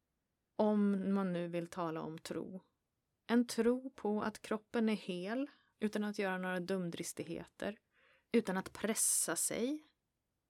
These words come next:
för att återgå till det här med förlossningsutmattning, förlossningsdepression.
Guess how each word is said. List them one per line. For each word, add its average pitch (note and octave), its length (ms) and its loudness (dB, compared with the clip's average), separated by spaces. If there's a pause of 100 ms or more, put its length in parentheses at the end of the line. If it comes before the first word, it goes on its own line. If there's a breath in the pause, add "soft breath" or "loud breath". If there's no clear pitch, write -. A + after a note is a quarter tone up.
(500)
för A3+ 120 4
att A3+ 220 2
återgå B3+ 600 4
till G3+ 240 -4
det F#3+ 80 -2
här F3+ 260 -2
med F3 240 -2
förlossningsutmattning, F#3 1600 -4
förlossningsdepression. F3+ 1300 -6